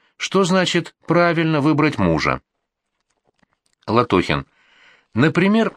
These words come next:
ты нанимаешь повара. Для тебя что нужно? Чтобы он не оставлял тебя без обеда, чтобы не отравил тебя. Сусанна. Да, конечно. Латохин. Поэтому ты собираешь о нём справки,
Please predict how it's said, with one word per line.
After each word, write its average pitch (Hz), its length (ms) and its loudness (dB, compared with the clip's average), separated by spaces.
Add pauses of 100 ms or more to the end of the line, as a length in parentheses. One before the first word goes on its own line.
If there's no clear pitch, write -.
ты 196 160 0
нанимаешь 170 540 -2
повара. 78 500 0 (220)
Для 104 140 0
тебя 127 220 0
что 95 200 0
нужно? 73 400 -2 (300)
Чтобы 120 380 0
он 160 100 2
не 143 60 2
оставлял 123 440 0
тебя 120 280 0
без 127 220 -2
обеда, 80 480 -2 (180)
чтобы 160 240 -4
не 185 60 0
отравил 123 400 0
тебя. 92 360 -2 (340)
Сусанна. 67 600 -2 (140)
Да, 67 280 0
конечно. 95 580 -2 (300)
Латохин. 85 520 0 (260)
Поэтому 143 580 0
ты 156 140 0
собираешь 120 500 -2
о 98 40 2
нём 101 160 0
справки, 85 640 0